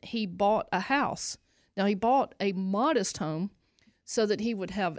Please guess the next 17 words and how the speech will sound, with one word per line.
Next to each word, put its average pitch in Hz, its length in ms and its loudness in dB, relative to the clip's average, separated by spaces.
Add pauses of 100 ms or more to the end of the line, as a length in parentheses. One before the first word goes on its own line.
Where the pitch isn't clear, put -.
eligibility 214 680 2
left 160 380 0
so 202 140 -2
he 208 120 2
could 190 180 -4
buy, 185 320 0
he 214 120 -2
could 190 180 -6
use 202 160 -2
his 180 160 -4
V 196 280 0
A 175 300 0
again 208 600 2 (200)
at 190 140 -4
the 170 80 -4
next 190 300 0
city. 277 360 0